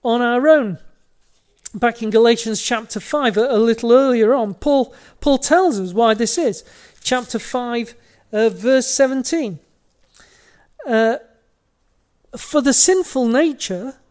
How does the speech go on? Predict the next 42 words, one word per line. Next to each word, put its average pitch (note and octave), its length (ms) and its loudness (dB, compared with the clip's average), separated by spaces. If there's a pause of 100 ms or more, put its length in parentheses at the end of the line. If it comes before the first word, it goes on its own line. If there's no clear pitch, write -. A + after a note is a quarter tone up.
(200)
so F#3+ 140 -10
we F#3+ 120 0
all G#3+ 120 4
have F3 160 -6
a - 20 -8
sinful G3 360 -8
nature, G3 280 -10
right? A#3 160 -8
"The A#3 80 -6
sinful D#4+ 420 -2
nature A#3+ 380 -2 (340)
des-, A#3 400 0
desires B3 600 2
what A#3 160 2
is A#3+ 180 -4 (380)
contrary G#3+ 720 -2 (280)
to B3 100 -2
the A#3+ 100 -2
Spirit, B3 500 -4 (1300)
and B3 140 -2
the C4+ 80 0
Spirit A#3+ 520 0
what A#3+ 140 0
is A#3+ 140 -4
contrary A3+ 640 -4 (240)
to A#3+ 120 -4
the A#3 120 -2
sinful A#3 440 -2
nature. C4 500 -4 (1080)
They B3 80 0
are C4 140 0
in C4 100 -2
conflict B3 640 -4
with F#3+ 160 -4
each F#3 220 -10
other, F3+ 160 -8
so G#3+ 240 0
that A#3+ 240 -2
you A3+ 260 -4
do A#3+ 380 -2
not C#4+ 560 -6
do G#3 460 -6